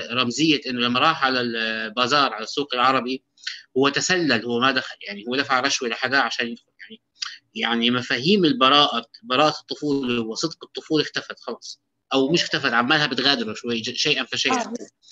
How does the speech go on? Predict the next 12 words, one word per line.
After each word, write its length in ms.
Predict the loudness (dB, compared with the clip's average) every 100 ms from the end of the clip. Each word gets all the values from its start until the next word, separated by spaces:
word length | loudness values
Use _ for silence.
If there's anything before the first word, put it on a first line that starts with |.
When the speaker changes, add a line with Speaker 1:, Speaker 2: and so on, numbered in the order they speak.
| -6
Speaker 1:
خلص 320 | 0 0 0
الآن 180 | 0 0
Speaker 2:
آه. 40 |
Speaker 1:
هو 100 | 0
صار 200 | -2 -2
يفكر 320 | -2 -2 -4 -4
بطريقة 420 | -4 -4 0 -2
كيف 300 | 2 0 0
بده 420 | -4 0 2 2 -2 _ -14 0
يلف 320 | 4 4 2
ويدور 440 | 2 4 6 8 6
وي-، 520 | 2 0 0 0